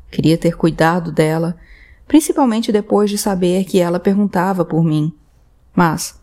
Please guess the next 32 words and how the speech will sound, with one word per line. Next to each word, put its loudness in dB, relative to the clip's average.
ao 2
mesmo 0
tempo, -2
pedia 0
para 2
não 0
me 0
avisarem. -2
Eu 6
preferia 0
que -2
não 0
tivessem 0
obedecido, -2
pois, -2
com 4
os 0
dias 2
de -2
suspensão 0
nas -2
atividades -2
da 2
roça, -2
eu 6
poderia 0
muito 0
bem -2
ter 0
ido 0
até -2
lá. -4